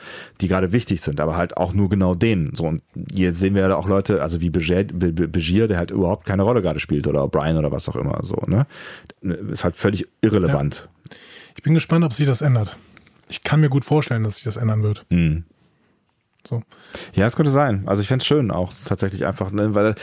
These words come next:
Speaker 1: genau das erzeugt ja dieses Crew-Gefühl, von
Speaker 2: Genau.
Speaker 1: dem wir immer wieder reden. Ne?
Speaker 2: Eben, ich fänd's toll, wenn wir so viel Investment in alle möglichen Personen auf, äh, der Discovery hätten, dass die im Prinzip auch vor einem großen Angriff oder vor einer Selbstmordmission quasi oder vor irgendwas, was wirklich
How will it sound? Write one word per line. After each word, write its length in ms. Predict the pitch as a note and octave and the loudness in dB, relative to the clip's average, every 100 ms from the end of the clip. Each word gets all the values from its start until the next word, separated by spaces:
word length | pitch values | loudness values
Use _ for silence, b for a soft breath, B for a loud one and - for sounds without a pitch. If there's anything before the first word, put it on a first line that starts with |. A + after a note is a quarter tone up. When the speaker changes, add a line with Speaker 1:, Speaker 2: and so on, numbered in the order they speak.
| B B | B B
Speaker 1:
genau 200 | A2+ A2+ | 0 2
das 160 | A#2 A2+ | 0 0
erzeugt 300 | G#2+ B2 A#2 | 0 0 0
ja 60 | |
dieses 260 | A2 G#2 - | 0 0 -2
Crew-Gefühl, 560 | - E3+ G2+ - F2 | -2 0 0 -2 -2
von 140 | D#2+ F2+ | 0 2
Speaker 2:
Genau. 140 | F2 | 2
Speaker 1:
dem 20 | |
wir 100 | F2 | 2
immer 160 | F2 F2 | 2 2
wieder 280 | D#2+ D#2+ D2 | 2 0 0
reden. 240 | D2 C#2+ | 0 0
Ne? 80 | C#2+ | 2
Speaker 2:
Eben, 120 | A#2+ E3 | 2 2
ich 100 | - | 2
fänd's 240 | E3 - | 0 0
toll, 240 | - F#3 | 0 2
wenn 120 | F3 D#3+ | 4 4
wir 120 | D3+ | 4
so 160 | D#3+ | 2
viel 200 | G3+ F3 | 0 0
Investment 440 | E3 C#3+ D#3 C#3 B2 | 2 2 0 0 0
in 100 | A#2+ | 2
alle 200 | D3+ F3 | 4 6
möglichen 420 | D#3+ D#3+ E3 E3 | 6 4 2 2
Personen 420 | C#3 B2 D3 C#3+ | 2 2 2 2
auf, 300 | C3 C3+ - - | 0 -2 -4 -4
äh, 300 | C#3 B2+ B2+ A#2+ B B B B B - | 2 4 4 2 B B B B B -2
der 100 | C3+ | 0
Discovery 420 | B2 - D#3 B2+ | 2 2 2 2
hätten, 260 | A2+ C#3 C#3+ B B | 2 2 0 B B
dass 160 | - C3 | -2 0
die 120 | D3+ | 2
im 40 | |
Prinzip 340 | C3 B2 C#3+ - | 0 0 -2 0
auch 260 | D#3+ F#3 | 2 0
vor 340 | - - E3+ D3 | 0 2 4 4
einem 300 | D3+ D3 C#3+ | 4 4 4
großen 340 | C#3+ D3+ - | 4 2 2
Angriff 420 | C#3+ F3 E3 E3+ | 4 6 6 4
oder 260 | D#3+ C#3+ C#3+ | 4 4 4
vor 320 | - D3+ D#3 | 2 0 2
einer 440 | D#3 C#3 C3+ C3 A#2 | 4 4 6 4 4
Selbstmordmission 840 | D3 - D#3 - D3+ - D3+ D#3+ | 2 2 0 2 2 4 4 4
quasi 420 | - D3+ D3+ C#3+ | 4 4 4 4
oder 200 | C#3+ C3+ | 4 2
vor 240 | B2 C#3+ D3 | 2 2 6
irgendwas, 480 | F#3+ F3+ D3+ D#3 | 6 6 4 2
was 220 | D3 C3+ D3 | 0 2 2
wirklich 320 | D3+ C#3 | 2 0